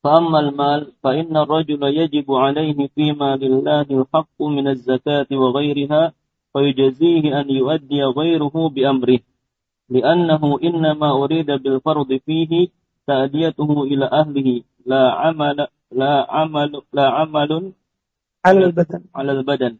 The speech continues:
Speaker 1: وإن، وإذا عمل بأمري على ما فرض الله في مالي فقد أدى الفرض عني.
Speaker 2: يعني توكل غيرك في توزيع زكاتك وإعطاء الفقراء من مالك.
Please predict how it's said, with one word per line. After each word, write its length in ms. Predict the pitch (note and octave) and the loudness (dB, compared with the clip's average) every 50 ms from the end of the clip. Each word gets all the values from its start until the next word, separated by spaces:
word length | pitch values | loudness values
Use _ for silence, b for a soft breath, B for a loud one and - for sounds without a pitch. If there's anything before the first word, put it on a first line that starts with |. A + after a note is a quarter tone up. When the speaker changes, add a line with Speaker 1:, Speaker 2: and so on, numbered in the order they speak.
| _ _ _ _ _ _ _ _ _ _ _ - | _ _ _ _ _ _ _ _ _ _ _ -2
Speaker 1:
وإن، 520 | B2+ B2+ C#3 F3 F#3+ F#3 F3 E3+ E3+ D#3 - | 0 2 4 4 4 4 2 2 -2 -4 0
وإذا 500 | - E3 F3 E3+ D#3+ C#3+ D3 D3 C#3+ C3+ - | 0 2 4 4 4 4 4 2 2 2 2
عمل 540 | - D3+ E3+ E3+ E3 D#3 D3 C#3 C3+ C3 B2+ | 2 2 2 2 2 0 0 2 2 2 2
بأمري 680 | B2 B2 C3 - D#3 E3+ E3 D#3 C#3+ C3+ C#3 C3 C3 | 0 -2 -2 0 0 0 0 0 -4 -4 -2 -2 -2
على 400 | - - C3 C3+ C3 C3 B2+ B2+ | -2 0 0 0 2 2 2 2
ما 300 | B2+ C3+ C#3 C3+ C3 B2+ | 2 0 2 2 2 2
فرض 460 | B2 - D3 D#3 D#3+ D3+ D3 C#3 C3 C3+ | 2 2 2 2 4 4 2 0 0 0
الله 520 | C3+ C3 B2+ C3 C#3+ D3+ D#3 D3+ C#3+ C3+ | 0 0 0 2 2 2 2 2 0 -6
في 240 | - - C3+ C3 C3 | -6 -2 0 0 0
مالي 480 | C3 D3 E3 E3+ E3+ E3 F3 F#3 F#3+ - _ _ _ _ _ | 2 0 0 0 2 2 2 2 2 -2 _ _ _ _ _
فقد 340 | - C3 - C#3 C3+ B2+ - _ _ | -6 -2 0 -2 -2 -2 -8 _ _
أدى 300 | D#3 E3 D#3 C3+ C3 C#3+ | 2 2 2 0 -2 0
الفرض 480 | C3+ C3 C3 - D#3 D#3+ D#3+ D3 C#3 D3+ | 0 0 0 0 0 0 0 2 0 0
عني. 680 | E3 C#3+ C#3 C#3 C3+ C3 B2+ B2+ B2+ B2+ B2+ B2+ B2+ B2 | 0 2 0 0 -2 -4 -4 -2 -2 0 2 0 0 -2
Speaker 2:
يعني 280 | - B3+ C4+ D4 D4+ A3 | -2 -2 -2 -2 -2 2
توكل 320 | - C4+ C4 - - A3+ | 4 4 4 4 4 -2
غيرك 380 | B3 - A#3 A3 F#3+ F#3+ G3 F#3+ _ _ _ _ _ _ _ _ _ | 0 2 2 2 2 2 0 -4 _ _ _ _ _ _ _ _ _
في 120 | - G#3 | -2 -2
توزيع 400 | F#3 G#3 F#3+ F3 D#3+ G3 G#3+ F3 | 0 2 2 2 4 4 4 2
زكاتك 520 | D#3+ F3 F3 - G3 F#3+ F3+ F3 G3 F#3 - - - _ _ _ _ _ _ _ _ | 2 -2 -2 0 2 2 2 2 0 -4 -4 -6 -16 _ _ _ _ _ _ _ _
وإعطاء 920 | - F#3+ F#3+ G3 F#3+ F#3+ F#3+ F#3+ - - _ - F3 D#3+ E3+ - - - G#3+ | 2 6 6 6 6 6 4 4 2 -2 _ -4 -4 -2 2 2 2 2 2
الفقراء 480 | F3+ - F#3+ F#3 G3 F#3 F#3+ G3 - - | -2 -4 -2 0 4 6 6 6 4 2
من 140 | F#3 F3 F3 | -2 0 2
مالك. 400 | F3+ G3 F#3+ F3 F#3 F#3 - - | 4 6 6 6 4 2 0 -8